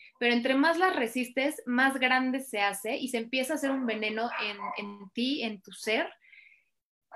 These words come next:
eh, que al final del día te termina enfermando. Entonces, aquí la clave es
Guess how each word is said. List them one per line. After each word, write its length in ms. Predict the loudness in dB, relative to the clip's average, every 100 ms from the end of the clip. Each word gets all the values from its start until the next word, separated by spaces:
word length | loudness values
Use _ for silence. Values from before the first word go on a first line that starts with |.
| -2
eh, 500 | 2 2 2 -2 0
que 80 | 0
al 100 | 0
final 360 | 0 2 4
del 140 | 2 2
día 240 | 2 2
te 80 | 0
termina 360 | -2 0 0 0
enfermando. 580 | 0 0 2 2 2
Entonces, 520 | -4 -4 -2 -2 -4 -2
aquí 280 | -2 0 0
la 160 | 0
clave 400 | 2 2 4 2
es 140 | 2